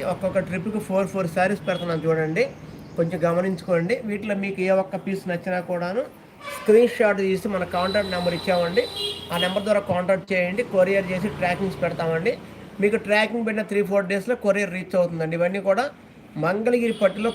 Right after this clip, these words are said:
కంచి బోర్డర్స్ అండి. కంచి బోర్డర్స్‌లో మీకు బాందిని డిజైన్స్ కానీ, కలంకారీ కానీ చాలా, చాలా డిఫరెంట్‌గా చేసామండి.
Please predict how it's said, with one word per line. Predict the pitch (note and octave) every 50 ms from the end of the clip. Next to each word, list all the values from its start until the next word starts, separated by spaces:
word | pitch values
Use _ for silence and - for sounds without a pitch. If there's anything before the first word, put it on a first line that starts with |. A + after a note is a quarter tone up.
| - -
కంచి | F#3+ G3+ G#3+ - B3+ A#3 G3+
బోర్డర్స్ | G3+ G3+ F#3 F#3 F3+ E3 - E3
అండి. | D#3 D#3 E3+ E3 -
కంచి | F3 F3+ G3 F#3+ - A#3 G3 F#3+
బోర్డర్స్‌లో | G3+ G3+ G3 F#3 G3+ G3 - - G3+ G3 F#3+
మీకు | F#3+ F#3 A3+ A3+ F3 D#3+
బాందిని | E3+ E3+ E3+ F3 F#3 G3+ G#3 G#3+ G#3 F3+ F3+
డిజైన్స్ | F3+ F3+ F#3 F3+ E3+ - - E3+
కానీ, | F3 F3+ F3+ - - F3
కలంకారీ | E3+ F3+ G3 G3 - G3+ F#3+ F3+ F3+ F3 D#3+ F3
కానీ | E3+ F3 G#3+ C4 C4 - - - - - - - - - - -
చాలా, | F3 F3 F3+ F#3 F3
చాలా | F#3+ F3 E3+ E3+
డిఫరెంట్‌గా | E3+ E3 G3 G3 G3 F#3+ G3 F#3+ F#3 F#3 - F#3+
చేసామండి. | F3+ E3 F#3 F3+ E3+ E3 E3+ A3 C#4+